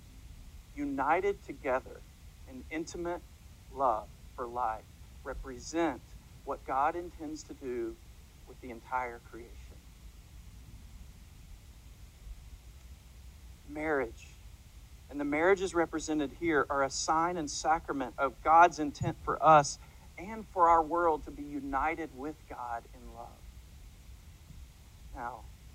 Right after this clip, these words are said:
truth be told, it is hard for some of us to believe this. It's hard for some of us to believe that your marriage or anyone else's marriage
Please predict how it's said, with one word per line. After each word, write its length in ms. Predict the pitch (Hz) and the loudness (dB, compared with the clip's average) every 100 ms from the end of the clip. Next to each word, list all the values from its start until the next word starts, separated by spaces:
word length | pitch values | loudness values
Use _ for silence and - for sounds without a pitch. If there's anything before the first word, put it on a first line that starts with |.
| - - - - - - - - - - - - - - - - - - - - - 160 | -18 -18 -18 -18 -16 -16 -16 -16 -16 -16 -16 -16 -16 -16 -14 -14 -14 -14 -14 -14 -14 -10
truth 200 | 165 - | -10 -8
be 100 | - | -6
told, 380 | 127 117 113 - - - - - - 143 | -2 -2 -4 -8 -14 -16 -16 -16 -14 -12
it 60 | |
is 100 | 135 - 135 | -12 -8 -2
hard 240 | 131 135 139 | 0 0 -6
for 80 | |
some 220 | 139 117 113 | -12 -12 -12
of 100 | 110 | -12
us 140 | 104 - - | -12 -14 -14
to 60 | |
believe 240 | 113 110 - - | -14 -14 -16 -18
this. 100 | - - - - - - - - - - - - - - - - - - - - - - - - - - - - - - | -20 -18 -20 -18 -18 -20 -20 -18 -18 -18 -18 -18 -18 -18 -20 -20 -18 -18 -20 -20 -20 -20 -18 -20 -20 -20 -20 -20 -20 -10
It's 140 | 165 - | -8 -4
hard 380 | - 175 190 190 | 10 12 12 10
for 120 | 190 | 0
some 260 | - 175 | 2 4
of 80 | 156 | 4
us 160 | 151 - | 4 2
to 80 | 165 | -4
believe 400 | 139 143 143 127 | -2 0 0 0
that 180 | 123 135 | -4 0
your 260 | 147 175 | 6 6
marriage 520 | 180 170 160 156 156 | 6 4 6 4 4
or 160 | - 120 | -2 0
anyone 380 | 156 165 165 160 | 0 2 4 4
else's 400 | 135 135 143 131 | 2 0 -4 -4
marriage 420 | 131 123 120 - | -2 0 0 -4